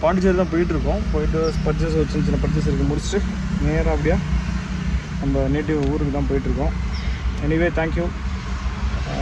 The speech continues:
ஒரு சிலருக்கு இந்த வீடியோ தேவையில்லாத இருக்கலாம், ஒரு சிலருக்கு இந்த வீடியோ தேவை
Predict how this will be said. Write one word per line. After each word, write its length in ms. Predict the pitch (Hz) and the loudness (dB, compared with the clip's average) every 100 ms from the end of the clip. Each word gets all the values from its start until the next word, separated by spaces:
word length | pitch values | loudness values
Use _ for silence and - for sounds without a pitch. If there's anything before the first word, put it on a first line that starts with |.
| 135 139 135 143 | 0 0 0 2
ஒரு 100 | 147 | 2
சிலருக்கு 440 | 160 156 151 151 - - - - - - - - - - 143 | 2 4 4 4 2 0 -2 -2 -2 -2 -2 -2 -2 -2 2
இந்த 160 | 143 147 | 4 6
வீடியோ 260 | 151 156 143 | 6 8 6
தேவையில்லாத 540 | 147 151 143 147 151 | 4 4 4 4 4
இருக்கலாம், 340 | 147 139 139 143 - | 2 2 0 0 0
ஒரு 140 | 147 147 | 0 2
சிலருக்கு 420 | 151 147 143 151 | 2 2 2 2
இந்த 140 | 139 | 2
வீடியோ 220 | 135 139 139 | 2 2 2
தேவை 220 | 139 139 | 4 4